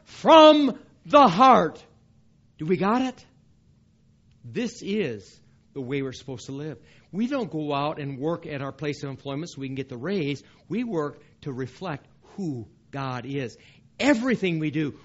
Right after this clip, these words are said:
whether we eat or drink or whatsoever we do, do all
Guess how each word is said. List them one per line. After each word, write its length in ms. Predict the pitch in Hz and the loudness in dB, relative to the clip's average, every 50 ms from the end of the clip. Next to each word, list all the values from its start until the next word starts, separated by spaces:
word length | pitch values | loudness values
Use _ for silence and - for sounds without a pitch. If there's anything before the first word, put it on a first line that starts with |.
| - _ | -8 _
whether 220 | 196 208 180 185 | 0 0 0 0
we 140 | 160 160 180 | 0 -2 -4
eat 500 | 180 - 214 240 262 285 294 285 - - - - _ _ | -6 -6 -2 0 0 0 0 -2 -6 -12 -20 -20 _ _
or 200 | 180 175 185 180 | -4 -2 -2 -2
drink 420 | 127 156 208 240 262 277 - - - - - - - | 0 2 2 2 2 2 -2 -6 -12 -20 -16 -6 0
or 120 | 180 202 | 0 2
whatsoever 420 | 196 202 247 269 269 - 269 262 | 4 6 4 4 4 2 -2 -2
we 60 | 254 247 | -2 -2
do, 280 | 208 262 262 214 170 - - - - | 0 0 0 0 -2 -4 -8 -14 -8
do 200 | - 220 214 185 175 | -6 -6 -6 -4 -4
all 540 | 214 240 254 262 247 220 196 151 117 - | 0 2 4 4 4 4 2 0 -2 -8